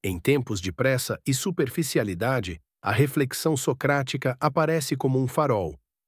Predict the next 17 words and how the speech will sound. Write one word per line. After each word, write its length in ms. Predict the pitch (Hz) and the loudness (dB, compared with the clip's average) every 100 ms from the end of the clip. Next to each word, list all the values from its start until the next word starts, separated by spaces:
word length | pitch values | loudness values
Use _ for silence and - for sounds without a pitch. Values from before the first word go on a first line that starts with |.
| 123 | 2
orientando-nos 920 | 117 101 87 131 143 120 92 90 107 | 4 2 0 2 2 2 -2 -2 0
em 100 | 110 | 0
meio 260 | 123 147 | 2 2
ao 100 | 123 | 2
fluxo 460 | 117 - 165 - 123 | 0 2 2 2 -2
das 160 | 113 104 | -2 0
nossas 380 | 131 127 135 | 0 0 -2
vidas. 520 | 104 107 82 71 - - _ _ _ _ _ | -2 -4 -4 -8 -10 -12 _ _ _ _ _
O 80 | 160 | 0
que 120 | 202 | 2
se 140 | 170 151 | 2 4
revela 500 | 120 117 156 123 90 | 4 2 2 0 0
quando 260 | 120 117 | 2 2
a 40 | 104 | 2
vida 360 | 131 139 110 | 2 2 2
é 80 | 123 | 2
examinada? 800 | 117 107 110 139 123 73 67 | 2 0 0 0 0 -4 -10